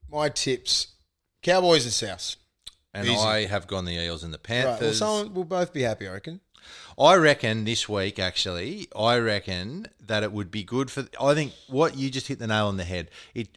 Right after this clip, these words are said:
Speaker 2: really doesn't matter who wins out of either of these games. It's gonna, any combination, it'll be a really good grand final.
Speaker 1: Think,
Speaker 2: So
Speaker 1: think about, but people think about the elements. It's gonna be raining on Friday. It's gonna make an awful game. It's gonna be hot as hell up in Queensland. So, I mean,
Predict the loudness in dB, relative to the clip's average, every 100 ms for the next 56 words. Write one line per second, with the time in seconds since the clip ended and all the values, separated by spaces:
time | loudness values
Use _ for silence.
0 | -4 2 2 2 0 0 0 -6 -8 -6
1 | -4 -4 -6 -6 -6 -6 -4 -4 -4 -8
2 | -6 -4 -6 -6 -8 -8 -8 -8 -10 -10
3 | -12 -4 -2 -2 -2 0 0 2 2 2
4 | 2 0 -2 -4 -6 -4 -4 -2 -2 -2
5 | -4 -6 -8 -8 -8 -8 -8 -8 -6 -8
6 | -4 0 2 2 2 2 0 4 4 4
7 | -4 -2 -2 0 4 6 4 0 -4 -4
8 | -2 -2 0 0 0 0 -4 -4 -4 -2
9 | -4 -4 -6 -6 -4 -2 -2 -2 -4 -4
10 | -4 -4 -8 -12 -14 -14 -8 -8 -6 -4
11 | -4 -6 -10 -10 -12 -12 -10 -10 -14 -18
12 | _ _ _ _ -8 -8 -6 -6 -2 -4